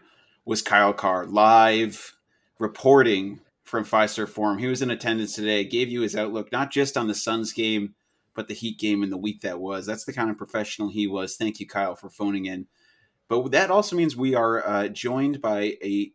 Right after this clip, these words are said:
guest this week from Brew Hoop, of course. It's Riley Feldman. He's here as usual, but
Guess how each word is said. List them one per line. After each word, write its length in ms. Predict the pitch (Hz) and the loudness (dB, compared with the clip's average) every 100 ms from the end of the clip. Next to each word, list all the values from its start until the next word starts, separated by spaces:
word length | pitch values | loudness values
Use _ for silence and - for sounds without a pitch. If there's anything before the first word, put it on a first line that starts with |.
| - | -8
guest 380 | 117 160 - 120 | -6 -6 -8 -10
this 200 | 123 123 | -10 -10
week 200 | 127 - | -10 -10
from 440 | 104 101 98 95 - | -6 -4 -4 -8 -8
Brew 160 | 110 | -8
Hoop, 200 | 104 101 | -6 -8
of 140 | 101 - | -10 -10
course. 260 | 104 107 | -8 -8
It's 140 | - - | -8 -2
Riley 200 | 113 117 | -2 0
Feldman. 460 | - 110 113 120 - _ | 0 0 0 -4 -10 _
He's 200 | 117 - | -10 -4
here 200 | 117 120 | -2 -2
as 120 | 113 | -2
usual, 360 | 117 113 117 | -6 -4 -4
but 220 | 107 110 | -2 -6